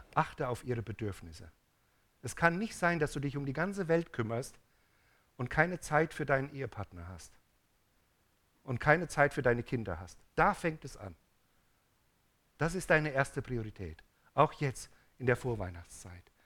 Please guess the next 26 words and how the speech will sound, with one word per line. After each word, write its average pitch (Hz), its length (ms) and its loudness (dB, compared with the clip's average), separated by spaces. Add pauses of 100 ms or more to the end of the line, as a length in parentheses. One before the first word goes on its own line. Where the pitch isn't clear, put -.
(480)
Viertens, 123 600 2
wenn 165 180 6
du 175 300 0
Menschen 190 440 0
praktisch 202 460 0
helfen 135 320 2
kannst, 110 280 -6
dann 147 200 -2
tu 143 240 -2
es. - 200 -10 (1200)
Diene 190 420 2
anderen 165 320 2
Menschen 156 320 2
mit 135 120 0
den 123 140 4
Gaben, 143 440 4
die 123 100 -8
Gott 120 220 0
dir 117 120 0
geschenkt 104 400 -4
hat. - 160 -16
Aber 131 160 -2
auch 135 120 -2
dazu 185 420 2
musst 156 300 -8
du 160 120 -10